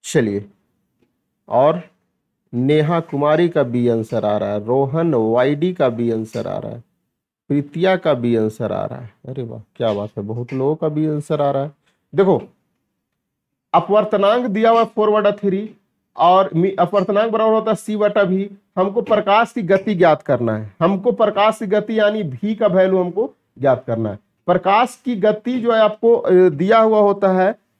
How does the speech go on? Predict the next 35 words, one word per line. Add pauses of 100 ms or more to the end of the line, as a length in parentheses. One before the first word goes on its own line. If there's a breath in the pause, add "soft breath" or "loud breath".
कितना
होता
है
जी, (140)
बताना। (1300)
निर्वात
प्रकाश
की
चाल, (220)
सी
बराबर
कितना
होता
है, (460)
तीन
गुने
दस
के
पावर
आठ
मीटर (160)
per
second
होता
है, (240)
ठीक
है
ना।
तो
इस
वैल्यू,
इसमें
पुट
कर
दो,